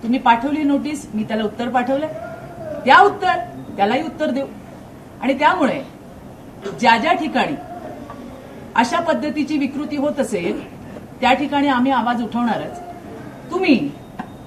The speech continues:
अशा नोटीस पाठवल्या आणि ही नोटीसचं उत्तर हे चाकणकर ताईंना दिलेलं नाहीये, हे आयोगाला दिलेलं आहे. आयोग आयोगाचं काम करतोय, आयोग अतिशय उत्तम काम करतोय, आयोगाबद्दल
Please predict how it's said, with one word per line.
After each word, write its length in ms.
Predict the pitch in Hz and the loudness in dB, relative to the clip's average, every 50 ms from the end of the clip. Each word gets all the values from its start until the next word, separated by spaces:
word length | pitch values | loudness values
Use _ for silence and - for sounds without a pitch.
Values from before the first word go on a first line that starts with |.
| - - - - - - - - - - - - - - - | -18 -16 -14 -10 -10 -10 -10 -12 -14 -16 -16 -16 -16 -8 -2
अशा 200 | - 247 - 311 | -2 0 2 2
नोटीस 380 | 294 302 294 - - 339 349 - | 4 4 2 2 0 0 2 4
पाठवल्या 460 | 294 254 233 233 208 185 180 156 - - - | 4 4 4 4 0 -2 -2 -4 -2 0 2
आणि 140 | 214 247 277 | 4 6 6
ही 100 | 302 330 | 6 4
नोटीसचं 480 | 311 302 285 - 320 320 - - 339 320 | 4 2 2 0 0 -4 -4 -2 -2 -2
उत्तर 340 | 294 247 - - 311 247 196 - - - - - - - - - - - - - - - - | -2 -2 2 6 6 6 6 4 0 -6 -12 -16 -18 -18 -20 -20 -20 -20 -20 -20 -16 -12 -10
हे 60 | 254 | -8
चाकणकर 560 | - - 285 262 254 - 320 311 - 349 349 - | 0 4 6 6 6 4 0 -2 -2 -4 -4 -2
ताईंना 320 | - 330 320 311 311 339 | 0 2 2 2 2 0
दिलेलं 380 | 294 - 302 311 311 311 339 330 | -2 -2 0 0 0 0 0 2
नाहीये, 260 | 311 269 220 175 151 139 131 - - - - - - - - - - - - | 2 2 2 2 -2 -6 -8 -12 -18 -18 -18 -18 -18 -20 -20 -20 -16 -12 -12
हे 240 | - - - - 214 | -12 -12 -10 -10 -8
आयोगाला 520 | - - 226 254 285 277 262 247 220 202 | -4 0 0 2 2 2 2 2 0 0
दिलेलं 300 | 175 156 143 143 131 - | -2 -2 -4 -6 -6 -6
आहे. 100 | - - - - - - - - - - - - - - - - - - - - | -10 -16 -16 -18 -18 -18 -18 -18 -18 -18 -18 -18 -18 -18 -18 -18 -18 -6 0 4
आयोग 280 | 208 240 285 311 311 | 6 6 6 6 6
आयोगाचं 460 | 294 269 269 285 294 302 285 285 294 | 6 6 6 6 4 0 -2 -2 -2
काम 220 | 285 269 247 254 262 | 0 2 2 2 2
करतोय, 320 | 247 254 240 208 254 254 262 - - - - - - - - - - - - - - - - - - - - - - - - | 0 -2 -2 -2 -4 -4 -4 -6 -10 -16 -16 -16 -16 -16 -16 -18 -18 -18 -18 -18 -18 -18 -18 -18 -18 -18 -18 -18 -6 0 4
आयोग 300 | 220 233 269 302 311 269 | 6 6 6 6 6 4
अतिशय 340 | 285 277 302 302 - 330 | 2 2 0 -2 -4 -4
उत्तम 380 | 311 302 - - 349 349 349 349 | -6 -6 -4 -2 -2 -2 0 4
काम 200 | - 247 226 214 | 4 4 4 4
करतोय, 380 | 190 190 170 - 147 151 135 - - - - - - - - - - - - - - - - - - | 2 -2 -4 -4 -4 -8 -8 -8 -10 -14 -18 -18 -18 -18 -20 -18 -18 -18 -18 -18 -18 -18 -16 -4 0
आयोगाबद्दल 680 | 240 220 226 269 294 285 311 302 302 294 233 220 294 302 | 4 6 6 6 6 6 4 2 2 0 0 -2 -2 -2